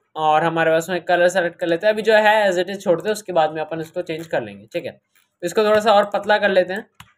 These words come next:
ठीक है। शिफ्ट के साथ में आपको इसको पतला करना है और बिल्कुल सही लग रही है। और इसको भी अपन जो है फ़ोर्टी फ़ाइव डिग्री के एंगल पे यहाँ पर जो है टिल्ट करेंगे।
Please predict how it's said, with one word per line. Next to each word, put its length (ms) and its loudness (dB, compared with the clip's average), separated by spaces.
ठीक 80 -6
है। 80 0
शिफ्ट 260 -2
के 120 -2
साथ 240 0
में 120 -2
आपको 260 -4
इसको 220 -6
पतला 300 -4
करना 260 -6
है 80 -10
और 540 2
बिल्कुल 340 -2
सही 180 2
लग 160 -2
रही 100 -8
है। 180 -10
और 100 2
इसको 220 4
भी 120 4
अपन 260 2
जो 80 4
है 60 4
फ़ोर्टी 320 2
फ़ाइव 160 6
डिग्री 300 -2
के 120 -4
एंगल 280 0
पे 140 -2
यहाँ 180 2
पर 180 0
जो 100 2
है 60 4
टिल्ट 280 -4
करेंगे। 360 -2